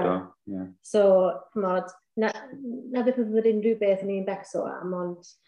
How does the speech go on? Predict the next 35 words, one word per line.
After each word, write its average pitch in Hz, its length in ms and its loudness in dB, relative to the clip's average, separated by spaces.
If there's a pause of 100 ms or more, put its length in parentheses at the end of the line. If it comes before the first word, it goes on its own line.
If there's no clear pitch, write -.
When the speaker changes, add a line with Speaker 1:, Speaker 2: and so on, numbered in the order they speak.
(120)
Speaker 2:
lwcus. 196 500 4 (220)
Speaker 1:
Ie, 175 160 4
hwnna 147 240 6
byddai'r 113 260 4
unig 98 220 -2
peth 98 200 -2
oedd 98 100 -6
wedi 95 120 -4
Speaker 2:
Ie. 90 60 -4
Speaker 1:
rhoi 95 140 -2
stop 92 300 0
ar, 95 100 -2 (120)
arno 101 180 -4
fe, 104 120 0
rili, 98 280 -4
t'wod, 117 260 -2
oedd, 101 140 -2
oedd 104 240 0
y - 100 -12
treino 95 340 0
fyna, 110 200 -2
oedd 90 100 -10
y - 100 -20
cyrff - 280 -2
yn 107 80 -2
iawn, 110 240 2
ond, 98 180 0
yym, 101 160 4 (460)
na, 139 80 6 (560)
ti'n 185 160 0
goffo 185 200 2
mwynhau 196 320 2
e, 185 80 4
fi'n 143 120 0
gweud, 135 200 4